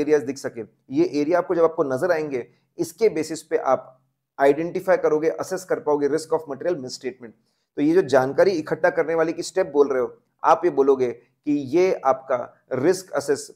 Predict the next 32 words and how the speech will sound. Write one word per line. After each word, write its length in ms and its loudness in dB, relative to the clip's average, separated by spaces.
प्लानिंग 340 0
लेवल 260 4
में 280 -8
रिस्क 360 2
असेसमेंट 480 -6
प्रोसीजर 280 -4
का 60 0
जो 100 -2
प्लान 360 -4
बनता 240 -4
है, 260 -6
उसका 340 -2
हिस्सा 420 -2
है 220 -4
ये। 340 -4
It 100 0
is 100 4
part 220 8
of, 100 6
बिल्कुल 320 0
बराबर, 180 8
वो 80 6
तीन 320 -2
प्लान 260 4
बताए 220 4
हो 100 4
तो, 160 2
और 120 0
बताया, 420 4
"The 160 10
above 280 10
procedures 540 4